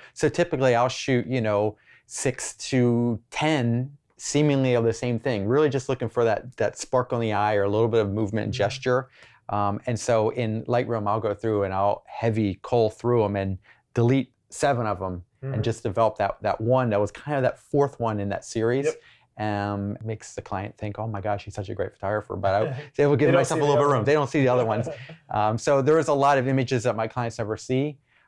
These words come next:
Speaker 1: Um,
Speaker 2: That's the way it should be.
Speaker 1: Yeah.
Speaker 2: That's the way it should be.
Speaker 1: Yeah, I just, you know, I, I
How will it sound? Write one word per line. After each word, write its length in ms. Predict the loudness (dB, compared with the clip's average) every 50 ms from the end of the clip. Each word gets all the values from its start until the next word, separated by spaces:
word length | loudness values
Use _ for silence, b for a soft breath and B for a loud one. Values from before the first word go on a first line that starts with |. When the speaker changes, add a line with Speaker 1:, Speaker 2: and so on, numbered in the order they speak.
| _ _ -4
Speaker 1:
Um, 500 | -2 0 0 0 0 0 0 0 0 0
Speaker 2:
That's 120 | 0 2
the 40 | 2 2
way 60 | 2
it 40 | 2
should 180 | -2 -4 -4
be. 240 | -2 -2 -2 -2 -6 _ _
Speaker 1:
Yeah. 200 | -6 -4 -4 -4 -4 -6
Speaker 2:
That's 120 | -6 -4
the 40 | -2
way 60 | -4
it 40 | -4
should 140 | -4 -8 -14
be. 80 | -16 -18 -18 _ -8
Speaker 1:
Yeah, 100 | -4 -2
I 80 | -2
just, 260 | 0 -2 -4 -4 -8 _ -8
you 80 | -6
know, 140 | -2 0 0 0
I, 160 | 0 0 0 -2
I 140 | -2 -2